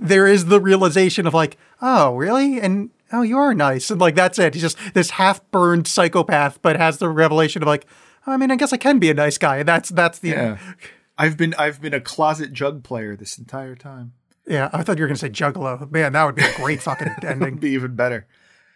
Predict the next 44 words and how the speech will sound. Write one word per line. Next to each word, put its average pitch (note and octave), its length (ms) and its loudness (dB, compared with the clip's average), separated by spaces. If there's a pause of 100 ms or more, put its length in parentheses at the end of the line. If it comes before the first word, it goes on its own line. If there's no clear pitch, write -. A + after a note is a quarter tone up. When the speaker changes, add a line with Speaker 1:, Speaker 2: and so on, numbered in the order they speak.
(220)
Speaker 2:
But D#3 360 2
I E3+ 80 2
also A3+ 240 0
like, F3+ 440 -2
and, D3 240 -10
and C3+ 380 -8 (120)
maybe D3+ 380 -2
I'm C3+ 160 -2
wrong B2 220 -2
about G#2+ 260 -10
this, - 460 -16
but C#3+ 160 2
it D3+ 80 0
seemed F3 240 -2
like E3+ 240 2
when C#3 400 -6
he A#2+ 220 -14 (260)
bursts C3+ 440 0
out A#2+ 200 0
of A#2+ 140 -6
the, G#2+ 260 -6
the, G2 340 -12 (340)
the A2+ 140 -4
window, A#2 580 -6 (360)
when A2 140 -8
he A2+ 100 -8 (160)
falls C3 240 2
out A#2+ 80 -4
the A2 80 -8
window, G#2+ 240 -10
it's G2+ 120 -14
like, G2+ 240 -10
"Oh, C3 120 0
it's G#2+ 120 -4
daytime G2+ 420 -12
now." - 200 -20 (200)
Like, A#2+ 140 2
it's A#2+ 100 -2
been A#2+ 200 -4
night A2 280 -8
up A#2 140 -18
until G#2+ 260 -12
this G2+ 160 -14
point. G#2 320 -14